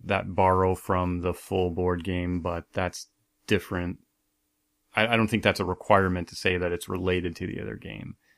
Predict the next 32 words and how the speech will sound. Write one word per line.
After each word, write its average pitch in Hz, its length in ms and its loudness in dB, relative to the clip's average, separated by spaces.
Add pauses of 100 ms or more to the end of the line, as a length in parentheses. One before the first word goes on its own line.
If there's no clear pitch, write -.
(220)
Uh, 76 240 -14
it's - 180 -10
enough 92 320 -2
that 92 140 -2
it 87 120 -4
shares 87 500 -6 (260)
the 98 120 0
overall 92 400 2
theme, 90 360 -4
the 85 100 -6
artwork, 90 480 -8
and - 140 -10
some 90 120 -10
of 92 120 -8
that 92 180 -10
sort - 160 -14
of - 80 -18
thing. 120 220 -14
So 131 160 -8
that 160 220 2
was, 139 200 0 (240)
that 135 220 2
part, 113 240 4
uh, 55 280 -8
I 110 120 4
didn't 95 200 4
find 90 220 -4
a 85 40 -8
problem. 90 420 -6
It, 98 120 -4
it 104 140 -4
didn't 92 340 -4